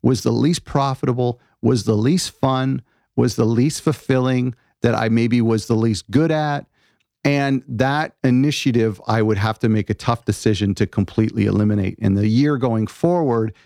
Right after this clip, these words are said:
to no longer <clears throat> commit to that initiative or completely abandon it. So this is the kind of thing where I think you should really look for ways that you can eliminate stuff at your record label, and it will help you stay organized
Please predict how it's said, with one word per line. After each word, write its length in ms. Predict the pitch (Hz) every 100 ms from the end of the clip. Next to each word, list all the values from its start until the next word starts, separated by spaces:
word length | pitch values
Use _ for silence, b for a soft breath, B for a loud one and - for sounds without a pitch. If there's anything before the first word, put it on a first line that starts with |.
| b _
to 100 | -
no 240 | 117 120 113
longer 580 | 113 113 110 104 104 98 _ _ _
<clears throat> 320 | - - 160
commit 320 | - 147 190
to 80 | -
that 160 | 147 135
initiative 480 | 127 113 123 110
or 180 | 98 98
completely 540 | 107 - - 110 104 95
abandon 460 | - 101 98 90
it. 160 | 85 -
So 280 | - 123 - B B B B B -
this 220 | 190 -
is 80 | 185
the 80 |
kind 200 | - 151
of 80 | 143
thing 400 | - 147 143 139
where 180 | 120 117
I 80 | 110
think 300 | - 131 -
you 60 |
should 240 | 117 - 101
really 320 | 110 120 113
look 260 | 104 143 -
for 160 | -
ways 400 | 170 113 107 107
that 180 | 107 -
you 200 | 104 117
can 160 | - 107
eliminate 720 | 107 113 147 135 104 101 - _ _ _
stuff 720 | - - - 139 117 110 _ _ _ _
at 200 | - 139
your 140 | 147 139
record 300 | 139 131 127
label, 360 | 117 104 104 -
and 140 | 117
it 100 | 113
will 160 | 123 139
help 380 | 117 127 143 -
you 180 | 127 117
stay 280 | - 113
organized 760 | 107 120 120 107 101 101 101 -